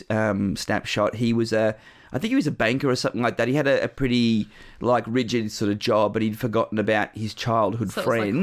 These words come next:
Speaker 2: Hook.
Speaker 1: Pooh.
Speaker 2: <laughs>
Speaker 1: Yeah, so it was about him. It was about him reconnecting with, you know, and I think he, he had children himself and had lost touch with what it meant to be a child,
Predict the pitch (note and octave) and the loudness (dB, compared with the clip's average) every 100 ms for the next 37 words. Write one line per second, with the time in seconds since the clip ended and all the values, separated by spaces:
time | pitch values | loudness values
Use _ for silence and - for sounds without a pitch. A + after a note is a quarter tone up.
0 | G3+ - - A#2+ G#2 F2 - E4 - D4+ | -2 -4 -2 0 2 0 -2 -2 0 2
1 | A3 A4+ D3+ D#3 D#3 D#3+ B2 C3+ C#3 C3+ | 2 2 2 0 2 0 0 0 2 2
2 | C3 B2 - - - C3+ B2 A2+ C3 B2 | 0 -2 -10 -12 -2 -2 0 0 0 2
3 | B2 A#2 A#2+ A2+ A#2 A#2+ A2 A2+ A2 - | 2 0 0 -2 0 0 2 2 -2 -8
4 | - - - - A#2 G#2+ D#3 G#3+ A#3 F#3 | -20 -20 -16 -4 0 2 0 0 2 4
5 | F3 D#3+ C3+ A#2+ - C3+ B2+ A#2+ A2 - | 4 2 0 -2 -4 -2 0 0 0 0
6 | A2+ A2+ A2+ G#2+ A#2 C3 B2+ _ - - | 0 0 -2 0 0 0 -2 _ -6 -6
7 | - - G2+ - - - - C3 - A2 | -6 -4 -4 -4 -20 -10 -4 -2 -2 -4
8 | - G2+ G#2 F2+ A2+ A#2 A#2 B2 | -4 -4 -4 -2 -2 0 0 -2